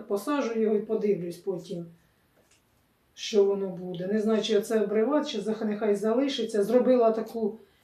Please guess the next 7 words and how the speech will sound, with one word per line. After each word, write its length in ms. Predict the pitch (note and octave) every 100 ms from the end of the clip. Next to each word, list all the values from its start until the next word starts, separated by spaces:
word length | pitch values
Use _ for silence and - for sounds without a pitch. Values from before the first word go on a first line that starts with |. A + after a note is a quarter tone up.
| _ -
ямку 500 | A#3 D4+ C4+ B3+ A3+
тут. 300 | A#3+ A3+ - - _ -
Взяла 340 | A#3+ D4+ D#4+
землі, 380 | - C#4 D4+ E4+
трішки 380 | C4+ C4+ - C4
піску 440 | C4+ - - E4
добавила. 920 | C#4 A3 B3+ B3 A#3 A#3 A#3 A3+ A3+